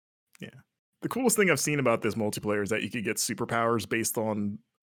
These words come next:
objects from the previous games. So there was, like, an El Dorado power and, like, a Sentimani stone power. I was like, "Oh, that's kind of a cool callback," but yeah, I mean, let us know if,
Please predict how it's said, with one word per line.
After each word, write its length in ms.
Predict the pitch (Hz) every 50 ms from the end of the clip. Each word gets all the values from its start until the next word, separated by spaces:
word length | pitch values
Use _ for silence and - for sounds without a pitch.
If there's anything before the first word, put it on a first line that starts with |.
| _ -
objects 400 | 101 104 107 98 113 123 110 -
from 180 | - 120 110 107
the 80 | 107
previous 440 | - - 117 110 107 113 123 113 -
games. 460 | - 131 127 135 139 143 139 135 -
So 140 | - - 131
there 100 | 107 107
was, 100 | 104 110
like, 100 | 117 107
an 100 | 107 -
El 140 | 107 110 117
Dorado 420 | 120 104 104 104 107 113 120 120
power 480 | - 120 120 123 123 123 123 123 127 127
and, 240 | 120 117 113 101 101
like, 160 | 104 104 107
a 40 | 98
Sentimani 680 | - - 123 113 110 113 104 101 101 107 110 117 127 -
stone 480 | - 139 135 135 139 143 147 143 139 - _ _ _ _ -
power. 480 | - 143 143 143 147 151 156 156 143 - _ _ _ - -
I 40 |
was 100 | 156 151
like, 100 | 151 170
"Oh, 20 | 170
that's 120 | 170 170 -
kind 160 | - 110 107
of 80 | 95
a 20 | -
cool 180 | - 101 98
callback," 460 | - - 98 95 87 92 98 98 98 - _ -
but 240 | - 95 92 92 - - - - - - _ _ _ _ _ _ _ _ _ _ -
yeah, 240 | 214 208 190 156 - - _ _ _ _ -
I 80 | 139 143
mean, 360 | 143 143 139 135 127 120 - _ _ _ _ _ _ _ -
let 140 | 135 180 254
us 100 | 277 -
know 280 | 175 220 208 147 123 110
if, 260 | 107 - - -